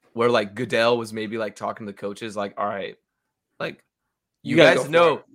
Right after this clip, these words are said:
Speaker 1: yeah, like, you guys know what, like, you can do, but not happening." Like, you know what I mean? I feel like there might have been, and they just didn't let it
Speaker 2: There,
Speaker 1: out.
Speaker 2: There definitely might have been something, like, in the locker room. They were like, "Hey, haha, like, what if we talk to the
Speaker 1: Yeah.
Speaker 2: Raiders and we all just, like, haha, like, kneel down, like,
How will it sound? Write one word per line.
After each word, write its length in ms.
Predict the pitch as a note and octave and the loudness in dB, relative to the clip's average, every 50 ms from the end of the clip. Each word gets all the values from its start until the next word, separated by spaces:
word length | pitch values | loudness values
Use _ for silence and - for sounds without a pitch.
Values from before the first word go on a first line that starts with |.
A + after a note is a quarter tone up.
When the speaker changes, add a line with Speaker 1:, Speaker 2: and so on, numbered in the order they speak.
| _ | _
Speaker 1:
yeah, 180 | C3+ C#3 B2 A#2 | 0 2 2 2
like, 160 | A2 A2 G#2+ | 2 0 -2
you 120 | A#2+ C3+ | -6 0
guys 260 | C#3+ E3+ E3+ E3 B2+ D3 | 4 4 4 4 2 2
know 200 | D#3 E3+ F3+ E3+ | 4 4 4 4
what, 280 | D3 D3+ D3 C#3 - | 4 4 4 4 4
like, 180 | B2+ A#2+ A2 G#2+ | 2 -2 -2 -4
you 80 | A2 | -10
can 360 | - - - C#3 C3 C3+ C#3+ C#3+ | -14 -10 -4 0 0 0 0 0
do, 240 | D3 E3 E3+ F3+ E3 | -2 -2 -2 -2 -2
but 300 | E3+ C3 A#2+ A2+ G2+ - _ _ _ | -2 -4 -4 -4 -4 -8 _ _ _
not 240 | A2+ A#2 A2+ A2 | -4 -2 -2 -2
happening." 440 | G#2+ G2+ G2 F#2+ - G2 D#2+ D2+ F#2+ | -2 -2 -4 -6 -8 -14 -16 -16 -12
Like, 280 | G2+ G2+ G2 F#2 E2+ _ - - _ _ _ _ _ | -12 -10 -10 -10 -12 _ -20 -20 _ _ _ _ _
you 80 | A2 A#2 | -8 -4
know 60 | A2+ | -4
what 80 | A2 | -4
I 40 | A2 | -4
mean? 380 | A2 A2+ A2+ A2+ A2+ A#2 G#2+ - _ _ _ _ _ _ _ _ _ | -4 -4 -4 -4 -6 -8 -10 -14 _ _ _ _ _ _ _ _ _
I 100 | A#2 A#2 | -4 -4
feel 160 | - - G3 | -2 2 4
like 120 | E3+ C3+ C3 | 4 4 2
there 120 | C4 A#3 | -2 -4
might 260 | G#2 A2 A2+ A#2+ A2+ | -2 0 0 0 0
have 140 | G#2+ F#2 - | -2 -6 -10
been, 340 | - G2 G2+ G2 E2+ C#2+ - _ _ | -12 -12 -12 -12 -14 -16 -20 _ _
and 80 | G#2+ | -10
they 80 | A2 A2 | -10 -8
just 220 | G#2 G#2+ G#2 F#2+ | -8 -10 -14 -12
didn't 220 | - A2 G#2 G2+ G#2 | -12 -12 -12 -10 -6
let 100 | - E3 | -2 0
it 20 | E3+ | 2
Speaker 2:
There, 160 | F3 F3 D3+ | 2 2 0
Speaker 1:
out. 200 | F#2+ F#2 - - _ _ _ _ _ _ | -2 -6 -10 -16 _ _ _ _ _ _
Speaker 2:
There 120 | F3 F3+ F3 | 0 0 4
definitely 440 | F3+ G#3 A3 A3+ A3+ B3+ A#3+ G#3+ | 6 6 6 6 6 4 2 2
might 220 | F3 D#3 D3+ D3+ D#3 | 4 6 6 6 6
have 100 | D#3 D3 | 6 4
been 200 | D3+ D3+ D3 D3 | 2 2 0 0
something, 340 | - - D3 C#3+ - D#3 D3+ | 0 0 0 0 0 0 0
like, 160 | D3 C#3+ D3 | 0 0 0
in 80 | D3 | 0
the 80 | C#3+ C3+ | 0 0
locker 400 | C3+ C3+ C3+ C#3 C#3 C#3 - D3 | 0 0 0 -2 -4 -4 -4 -2
room. 360 | D3 D3+ D3+ D3 D3 D3 C#3 | 0 0 2 2 0 0 0
They 100 | C3+ C3+ | 0 0
were 160 | C3 C3 C3 | 0 2 2
like, 260 | C3 C3 C3 C3+ C#3 C#3+ | 2 2 2 0 0 2
"Hey, 340 | E3 G3+ F#3+ G3 F#3+ F3+ | 6 8 10 10 10 10
haha, 520 | E3+ - F#3 E3 D#3+ F#3+ E3+ E3 E3 D#3+ D#3+ | 8 8 6 4 6 6 8 8 8 8 8
like, 240 | D3+ D3+ D3 C3+ C#3+ | 6 4 2 2 2
what 140 | D#3 E3+ | 0 0
if 180 | F3+ E3+ F3 - | 0 -4 -6 -8
we 400 | E3+ F3 E3+ E3 E3 D#3+ D#3 D3+ - - | -8 -6 -4 -4 -2 -2 -2 -4 -6 -8
talk 240 | - F3+ D#3 D#3 D#3 | -2 0 0 0 0
to 80 | - D#3 | -2 -4
the 120 | D3 C#3 | -2 -2
Speaker 1:
Yeah. 280 | C3 C3 B3+ C4 - - | 4 6 8 8 8 6
Speaker 2:
Raiders 280 | C#3 C3 C3 C3 - | 2 -2 -6 -8 -8
and 120 | C#3 C3+ C3+ | -8 -8 -6
we 180 | C3+ C3+ C3+ | -4 -2 0
all 180 | C3 C3 C3 C3 | 2 2 0 0
just, 200 | C3 C3+ C3+ - | -4 -8 -8 -6
like, 160 | D3 C#3+ C#3 | -6 -6 -6
haha, 600 | C#3 - - C#3+ - G3+ C#3+ C3+ C#3 C3+ C3 C3 A#2 | -8 -8 -8 -8 -4 -2 -2 -2 -2 -2 -4 -6 -8
like, 200 | A#2+ B2 A#2+ A#2+ | -10 -14 -14 -14
kneel 200 | C3 C3+ C3+ C3 | -14 -12 -12 -12
down, 520 | B2+ C3 B2 C3+ D3 D3 C#3+ C3+ C3 C3 A#2+ | -12 -12 -14 -12 -12 -12 -12 -12 -12 -14 -16
like, 160 | B2 B2 - | -20 -20 -20